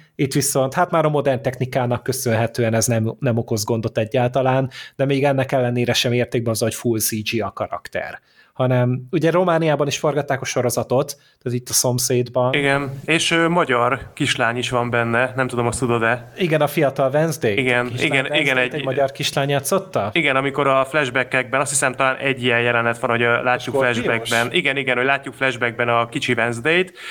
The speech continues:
Speaker 2: és, ö, őt egy magyar kislány játszotta, igen.
Speaker 1: Igen, és, ö, és hát ugye tényleg itt forgatták, ugye nagyon tetszett a,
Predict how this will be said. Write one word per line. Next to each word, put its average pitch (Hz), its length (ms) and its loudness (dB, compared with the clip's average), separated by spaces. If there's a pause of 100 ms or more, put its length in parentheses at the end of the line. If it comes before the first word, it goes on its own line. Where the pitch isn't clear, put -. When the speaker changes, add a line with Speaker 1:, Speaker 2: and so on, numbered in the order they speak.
(220)
Speaker 2:
és, 131 420 0
ö, 147 60 2
őt 139 300 2
egy 135 100 0
magyar 113 320 2
kislány 110 400 -2
játszotta, 110 560 -2
igen. 107 360 0 (380)
Speaker 1:
Igen, 131 460 0
és, 139 280 0
ö, 151 380 4
és 160 240 0
hát 165 160 -2
ugye 180 140 2
tényleg 160 300 0
itt 135 240 -6
forgatták, 135 640 0
ugye 131 120 2
nagyon 123 300 2
tetszett - 500 -2
a, 113 360 2